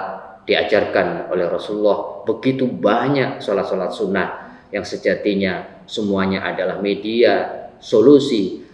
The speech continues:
atau jalan keluar yang ditawarkan Allah lewat sholat. Kalau kita bingung, ada sholat istikharah. Kalau kita ingin disucikan oleh Allah, bisa sholat tasbih.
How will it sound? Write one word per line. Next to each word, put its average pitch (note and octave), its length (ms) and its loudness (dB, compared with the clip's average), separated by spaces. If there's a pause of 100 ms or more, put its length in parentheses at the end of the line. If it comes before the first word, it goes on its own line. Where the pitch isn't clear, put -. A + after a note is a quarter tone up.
atau G2+ 240 2
jalan F#2+ 320 2
keluar G#2 400 4
yang F2+ 160 -2
ditawarkan F2 560 -2
Allah F#2 400 -4
lewat E2+ 280 -6
sholat. E2 440 -10
Kalau G#2 240 0
kita A2+ 240 2
bingung, G#2+ 480 -2
ada E2+ 160 -4
sholat E2+ 240 -6
istikharah. D#2+ 720 -10 (240)
Kalau G#2+ 240 4
kita G#2+ 320 2
ingin G#2+ 240 0
disucikan - 480 0
oleh F2+ 120 -2
Allah, F2+ 220 -4
bisa F#2 460 -10
sholat F2 320 -6
tasbih. F2+ 400 -10